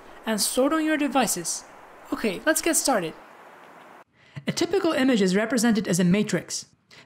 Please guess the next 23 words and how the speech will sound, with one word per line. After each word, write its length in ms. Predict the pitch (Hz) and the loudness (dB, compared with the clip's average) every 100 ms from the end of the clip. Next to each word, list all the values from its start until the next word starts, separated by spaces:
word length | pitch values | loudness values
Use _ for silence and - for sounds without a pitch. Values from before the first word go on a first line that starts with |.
| - | -4
Values 380 | 220 247 311 294 | 0 4 4 2
of 140 | - | 0
this 200 | 208 185 | 0 2
matrix 440 | 196 185 202 185 - | 2 2 0 -2 -2
correspond 540 | - 285 285 277 262 | 0 0 0 0 0
to 60 | 240 | 0
pixel 380 | - 294 311 | 0 -2 0
intensity 480 | 240 208 240 233 220 | 2 2 2 2 2
values. 540 | 180 196 180 143 - - _ - - - | 2 2 0 -2 -6 -14 _ -20 -12 -2
A 80 | 208 | 2
larger 360 | 214 269 349 | 4 4 2
number 320 | 339 285 269 254 | 4 4 4 6
means 280 | 220 214 | 6 4
a 60 | 240 | 2
brighter 400 | 175 202 262 262 | -2 0 0 0
pixel, 440 | - 185 - 175 - - - | -2 -4 -2 -4 -6 -20 -8
a 60 | 190 | -4
smaller 380 | - 247 320 320 | 2 2 4 4
number 300 | 262 220 214 | 4 4 4
means 300 | 190 180 185 | 4 4 2
a 60 | |
darker 320 | 170 254 254 | -2 0 -2
pixel. 360 | - 175 - | -2 -4 -6